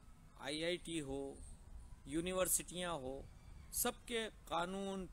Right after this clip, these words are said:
पॉलिसी, नीतियां बनाई और उन नीतियों को ऐसा बनाया कि उसमें ऐसी शिक्षा भारत के नौजवानों को, भारत के लोगों को मिले,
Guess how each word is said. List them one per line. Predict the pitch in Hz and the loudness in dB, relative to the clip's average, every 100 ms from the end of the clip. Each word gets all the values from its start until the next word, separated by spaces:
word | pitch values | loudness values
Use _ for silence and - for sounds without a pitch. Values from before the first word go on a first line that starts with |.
| - | 2
पॉलिसी, | 190 190 190 - 185 180 | 4 6 6 6 4 0
नीतियां | 170 175 196 190 | 0 -2 2 2
बनाई | 147 135 127 - - - - - - - - | 2 0 -2 -8 -12 -12 -10 -12 -12 -8 4
और | 226 | 6
उन | 247 240 | 6 4
नीतियों | 220 - 214 220 | 2 0 -2 -2
को | 220 | 0
ऐसा | 190 180 226 | 2 4 4
बनाया | 214 214 196 180 135 - - - - - - - | 2 2 4 6 4 -2 -14 -18 -18 -18 -18 -4
कि | 214 | 2
उसमें | 202 190 202 214 214 185 - - - - - - - - - - - - - - - - - - | 6 6 6 4 4 0 -10 -20 -20 -20 -20 -18 -18 -18 -20 -20 -18 -18 -18 -18 -20 -20 -6 2
ऐसी | 190 - 254 | 6 8 8
शिक्षा | - 220 - 226 190 135 - - - - | 4 4 4 6 6 4 -4 -12 -12 -4
भारत | 131 165 185 - | 4 4 4 2
के | 196 190 165 151 | 2 2 0 -2
नौजवानों | 156 165 160 156 151 147 | -4 -2 -2 -2 -4 -6
को, | - 160 151 | -4 -4 -4
भारत | 135 135 147 - | -2 0 0 -2
के | 160 | -6
लोगों | 147 147 151 180 | -4 -4 -4 -4
को | 175 | -2
मिले, | 151 160 196 | -2 0 2